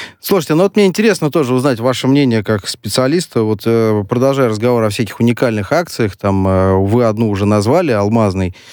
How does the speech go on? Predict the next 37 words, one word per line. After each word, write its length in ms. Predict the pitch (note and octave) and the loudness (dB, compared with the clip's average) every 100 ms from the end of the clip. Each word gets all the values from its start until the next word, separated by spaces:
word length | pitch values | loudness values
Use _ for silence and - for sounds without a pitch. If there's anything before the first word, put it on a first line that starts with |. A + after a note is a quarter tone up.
| - - | -20 -12
гигант 420 | - A2 A#2 A2 G#2 | -4 -2 0 -2 0
Алроса, 440 | A2+ C3 B2 - | 0 2 0 -2
четверть 380 | G2 A2 G#2 F#2+ | -4 -4 -4 -2
алмазного 600 | A2+ A#2 G#2+ G2 G2+ F#2+ - | 0 2 0 0 0 -2 -4
глобального 600 | A2 C#3+ C3 A2+ A2+ C3+ | 0 0 0 0 2 2
рынка. 340 | B2 G#2 F#2+ F2+ | 0 -2 -4 -4
Еще 300 | G2+ - F3 | -2 0 0
одна, 200 | D#3 C3 | 0 0
я 240 | G#2+ G#2 F#2+ | 2 0 -4
просто, 300 | - B2+ - G2+ - | -8 -6 -6 -10 -6
<laughs> 440 | A#2+ A2+ A2 C#3+ B2+ F3 - - - | -4 0 2 2 0 -6 -16 -10 -2
э, 300 | A2 A2 A2 | 0 2 0
что, 320 | G#2+ D#3 C#3+ | 0 -2 -2
что 180 | - D#3+ | -4 -2
хорошо 360 | D#3 D3+ - | 0 -2 -2
помню 380 | C3 E3 C3+ B2+ | 0 2 4 4
и 40 | C3 | 2
знаю, 300 | C3 A#2 G#2 | 2 2 0
в 60 | |
С 100 | G#2+ | 0
М 100 | B2+ | 0
П 200 | C#3 G3 | 2 2
Ависма, 440 | G3+ C#3+ A2 - G2 | 0 -2 -6 -4 -4
Титан. 500 | C#3 C3 A#2 F2+ E2+ _ _ _ | -2 -2 -2 -4 -12 _ _ _
Э, 540 | G2+ G2+ G2+ G2 G2 F#2+ F#2+ _ C3 G#2+ | 0 2 2 2 2 0 -4 _ -4 0
компания, 460 | A#2+ A2+ D3+ F#3+ | 0 0 2 2
которая 640 | C#3+ A#2 B2+ C3+ B2+ A#2+ G#2+ | 0 0 2 2 2 2 0
при 200 | A2 A#2 | -2 -2
прочих 340 | B2+ A2 - | 0 -2 0
равных, 440 | B2+ D3+ D3+ A#2 - | 0 2 0 -2 -2
э, 220 | A2+ A2 | 0 0
будет 260 | G#2 A#2 A2 | 0 -2 0
расти 280 | A2+ G#2 A#2 | -2 -2 -4
всегда, 380 | - G#2 B2 D#3+ | -4 0 0 0
пока 280 | A2+ A2 | -2 -2
летают 460 | A#2 G#2 A#2+ G#2+ | -2 0 0 0
и 80 | G2+ | 0